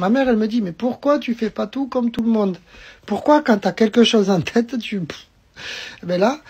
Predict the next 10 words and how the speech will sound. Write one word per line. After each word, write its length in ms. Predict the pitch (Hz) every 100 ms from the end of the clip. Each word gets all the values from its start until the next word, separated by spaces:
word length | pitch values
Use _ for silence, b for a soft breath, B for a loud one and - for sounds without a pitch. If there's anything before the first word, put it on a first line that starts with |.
| b -
toutes 220 | 302 330
les 200 | 311 226
heures, 340 | 214 202 226 311 _ -
je 160 | 180 202
fais, 340 | - 190 160 _ _ -
je 100 | 160
me 80 | 165
lève, 260 | 147 196 - - - -
je 140 | 151 175
fais 340 | 165 151